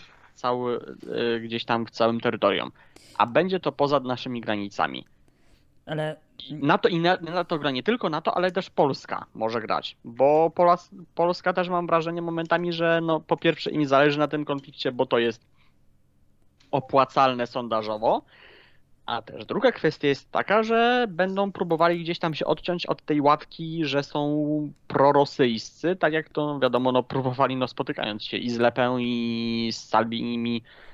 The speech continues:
Speaker 1: z Orbanem chociażby, który tutaj gra, no, bardzo niedźwiedzią przysługę Putinowi, chociaż ostatecznie mam wrażenie, że on na tym i tak czy siak straci. W sensie Orban.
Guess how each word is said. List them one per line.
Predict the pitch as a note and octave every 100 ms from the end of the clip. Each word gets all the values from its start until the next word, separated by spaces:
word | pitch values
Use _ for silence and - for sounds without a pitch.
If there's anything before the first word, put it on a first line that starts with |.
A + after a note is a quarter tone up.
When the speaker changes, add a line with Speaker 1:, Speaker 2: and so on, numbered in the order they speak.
| - - -
Speaker 1:
z | - C3
Orbanem | C#3 C#3 G#2+
chociażby, | G#2 B2 B2 B2+
który | C3+ C#3 C#3
tutaj | C3+ C#3+
gra, | C3 C#3+
no, | C#3+ C#3+ C3+ - _ _ _ - _ _ _ -
bardzo | D#3 D3 A2
niedźwiedzią | A#2 A#2 A#2 A#2
przysługę | A#2 C3 - B2+ C3+
Putinowi, | C#3+ D#3 D#3+ E3+ F3+
chociaż | - D#3+ D#3 - - - _ _ _ _ _ _ _ _ _ _ -
ostatecznie | D3 - D#3 E3+ F3
mam | E3
wrażenie, | D#3 D#3 E3 D#3+
że | D#3
on | D3+
na | D3
tym | D#3+ D3
i |
tak | C#3+ -
czy | -
siak | C#3+ C3+
straci. | - G#2+ - - _ _ _
W |
sensie | - C3 -
Orban. | A#2 F#2 -